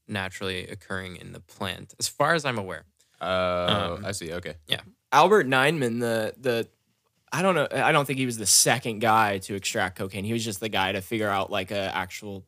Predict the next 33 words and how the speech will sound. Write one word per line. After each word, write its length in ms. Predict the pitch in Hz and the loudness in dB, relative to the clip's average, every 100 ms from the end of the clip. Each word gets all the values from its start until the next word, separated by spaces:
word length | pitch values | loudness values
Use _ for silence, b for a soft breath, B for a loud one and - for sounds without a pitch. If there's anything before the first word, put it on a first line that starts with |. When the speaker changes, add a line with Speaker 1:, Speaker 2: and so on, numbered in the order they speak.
| - | -10
Speaker 3:
developed 600 | 110 104 90 90 90 _ _ | -6 -4 -2 -4 -8 _ _
process 600 | 123 87 95 - 90 - | -4 -4 -4 -6 -6 -6
of 260 | - 95 92 | -4 -4 -4
extracting 640 | - 113 92 90 - 101 | -8 -4 -4 -4 -8 -6
it. 180 | 113 - b b b | -6 -8 b b b
Um, 460 | 117 113 107 95 95 | 0 2 2 -2 -10
he 680 | - 127 123 123 120 113 107 - | -14 -4 -2 0 -2 -4 -6 -4
noted 640 | 110 107 104 101 98 95 | -2 0 0 -2 -6 -12
how 200 | - 107 | -6 -4
strange 500 | 101 - 117 113 113 | -4 -4 -2 -2 -2
it 120 | 101 | -4
was 380 | 95 98 98 98 | -2 -2 -2 -4
that 140 | 110 101 | -6 -6
you 100 | 101 | -6
could 160 | 101 | -8
take 380 | - 107 104 - | -6 -4 -4 -6
the, 360 | 117 101 95 92 | -4 -4 -4 -6
the 100 | 110 | -6
small 300 | 98 120 101 | -2 0 0
crystals 440 | 95 113 - 110 101 | -2 -4 -2 -4 -6
and 100 | 95 | -8
put 100 | 117 | -6
'em 100 | 107 | -4
on 80 | 101 | -4
your 80 | 92 | -8
tongue 360 | - 113 107 | -6 -4 -4
and 120 | 87 - | -6 -8
instantly 500 | 120 117 - 101 104 | -6 -6 -6 -8 -8
get, 240 | 101 104 - | -6 -6 -6
like, 380 | 101 87 85 - _ _ | -8 -8 -10 -18 _ _
a 80 | 107 | -6
cold 500 | - - 139 127 113 | -4 -2 0 0 -4
rush 540 | 113 104 98 - - | -4 -4 -6 -12 -20